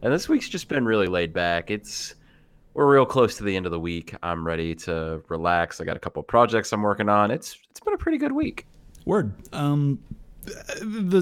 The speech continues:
Speaker 2: the Venn diagram of people in the F G C who enjoy wrestling is basically a single circle at this point. Uh, and we can really pull a lot of things from the, from, from wrestling, uh, and bring that into the fighting game community to make, like,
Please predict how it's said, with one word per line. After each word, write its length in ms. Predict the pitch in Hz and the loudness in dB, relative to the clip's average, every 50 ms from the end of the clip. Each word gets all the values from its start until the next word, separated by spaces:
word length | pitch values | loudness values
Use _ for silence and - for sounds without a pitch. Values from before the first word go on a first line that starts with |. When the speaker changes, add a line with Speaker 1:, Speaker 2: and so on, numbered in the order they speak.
| 180 | 2
Speaker 2:
the 260 | 202 170 - 180 185 | 0 -4 0 2 4
Venn 260 | 170 175 220 220 208 185 | 4 4 6 6 6 6
diagram 480 | 160 143 143 131 113 123 117 110 107 | 6 4 4 4 2 2 2 2 2
of 140 | 101 - - | 0 0 0
people 340 | - - 139 - 131 123 123 | 0 0 0 0 0 0 0
in 180 | 107 113 123 123 | 0 2 2 2
the 120 | 120 120 | 4 2
F 100 | 113 110 | 2 0
G 160 | - - 117 | 0 -2 -4
C 300 | 107 - - 120 113 110 | -2 -2 0 0 0 0
who 320 | 107 - - 123 113 110 110 | 0 0 0 2 2 2 2
enjoy 360 | 107 117 117 110 120 117 110 | 2 0 2 2 2 0 0
wrestling 440 | 101 101 101 - - 104 101 98 98 | 0 -2 -2 -2 -2 -2 -2 -2 -2
is 120 | 98 95 | -2 0
basically 540 | 127 165 180 160 - - - 127 117 110 104 | 2 4 4 4 2 2 0 0 0 0 -2
a 100 | - - | -2 -4
single 300 | 107 - 120 104 90 87 | -2 0 0 0 0 -2
circle 380 | - - 92 85 82 85 92 - | -4 -6 -6 -6 -6 -8 -8 -8
at 160 | 87 - - | -8 -6 -4
this 120 | 120 98 | -4 -4
point. 360 | - - - 92 90 90 - - - - - - - - - - - - - | -4 -4 -4 -4 -4 -4 -6 -10 -14 -18 -18 -18 -18 -18 -20 -18 -14 -10 -8
Uh, 240 | - 175 175 175 175 | -6 -4 -4 -4 -4
and 120 | 156 127 180 | 0 0 0
we 80 | 262 | 0
can 80 | - 302 | 0 0
really 180 | 302 285 226 | 0 0 0
pull 300 | - - - 185 190 180 | 0 2 4 4 4 4
a 40 | 165 | 4
lot 140 | 151 151 143 | 2 2 0
of 80 | 117 - | 0 -2
things 340 | - 151 147 139 120 107 | 0 2 2 2 2 0
from 360 | - - - 127 107 104 104 98 | 0 -2 0 0 2 2 2 0
the, 340 | 104 98 92 92 92 90 - - - | -2 -2 -4 -4 -4 -6 -8 -10 -8
from, 360 | - - 120 107 101 98 101 - - _ _ _ _ _ - | -4 0 0 2 2 2 0 -2 -6 _ _ _ _ _ -12
from 320 | - - - 110 107 101 | -6 -2 0 0 2 0
wrestling, 600 | 90 80 71 - - - 64 73 80 87 104 127 123 - | 0 -2 -6 -6 -8 -8 -8 -6 -4 -4 -4 -4 -4 -4
uh, 60 | - 104 | -4 -4
and 260 | 101 104 107 104 104 | -2 -2 0 0 0
bring 200 | 110 117 113 110 | 0 0 0 0
that 180 | 104 101 - | -2 -2 -4
into 560 | - 110 107 104 - - 104 95 92 87 90 95 - - - - - - - - - - - - - - | -2 -2 -2 -2 -4 -4 -6 -6 -6 -6 -8 -10 -12 -14 -20 -20 -20 -20 -20 -20 -20 -20 -20 -20 -12 -6
the 80 | - 127 | -4 -2
fighting 320 | 110 - 139 123 101 95 | 0 0 0 0 0 0
game 200 | 92 87 87 90 | -2 -2 -4 -6
community 340 | 92 - 110 101 95 95 95 | -4 -2 -2 -2 -2 -2 -4
to 140 | 101 - 190 | -2 2 2
make, 240 | 185 185 185 180 - | 4 4 2 0 -4
like, 200 | 247 220 208 | -4 -4 -4